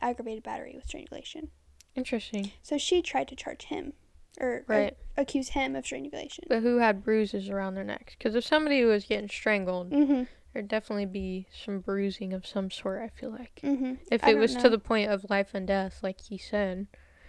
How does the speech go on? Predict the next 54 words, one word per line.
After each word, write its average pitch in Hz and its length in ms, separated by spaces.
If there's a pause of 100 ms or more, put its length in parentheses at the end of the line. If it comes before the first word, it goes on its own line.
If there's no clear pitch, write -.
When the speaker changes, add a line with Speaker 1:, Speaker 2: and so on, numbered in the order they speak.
(160)
Speaker 1:
But 277 120
Speaker 2:
He 226 60
Speaker 1:
the 285 100
Speaker 2:
said 208 240
he 208 100
had 196 180
to 196 80
kick - 360
her 190 280
off 196 280
of 185 100
him 185 240
Speaker 1:
Yeah. 143 140
Speaker 2:
to, - 160 (220)
to 202 120
live. 190 480 (340)
Speaker 1:
Police 320 300
said 320 140
they 262 120
were, 254 380
they 254 140
couldn't 254 300
really 240 200
determine 240 400
who - 100
did - 180
what. - 180 (880)
So - 80
Speaker 2:
Okay. 277 80
Speaker 1:
they 262 120
were 247 80
kinda 240 220
like, 226 300 (500)
"We're 269 120
gonna 262 160
charge 233 600 (180)
Jorge 247 340
with 233 140
battery, 311 460
and 285 140
she's 240 220
gonna 226 160
get - 120
charged - 360
with - 300 (420)
Speaker 2:
Yeah, 208 180 (400)
because 233 220
they 262 180
know 220 260
Speaker 1:
aggravated 208 40
Speaker 2:
it's 208 100
a - 20
Speaker 1:
battery 196 180
with - 20